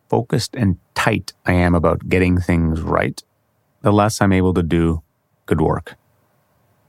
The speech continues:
On the other hand, when I deliberately go into a work situation with lightness, with the willingness to make mistakes, even a lack of agenda, then I find I'm able to be smoother and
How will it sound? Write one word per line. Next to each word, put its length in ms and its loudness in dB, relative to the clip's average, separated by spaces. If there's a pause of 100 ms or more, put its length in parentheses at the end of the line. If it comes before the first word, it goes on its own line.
(360)
On 160 4
the 100 6
other 160 2
hand, 340 0
when 120 2
I 80 2
deliberately 640 0
go 220 2
into 240 0
a 60 2
work 240 0
situation 680 0
with 160 -2
lightness, 560 -2 (800)
with 200 0
the 80 2
willingness 420 2
to 100 -4
make 220 0
mistakes, 600 -2
even 380 0 (520)
a 80 0
lack 260 0
of 80 -4
agenda, 540 -2 (1040)
then 100 2
I 60 2
find 360 2
I'm 320 0
able 280 2
to 80 0
be 300 0 (480)
smoother 840 2
and 260 -4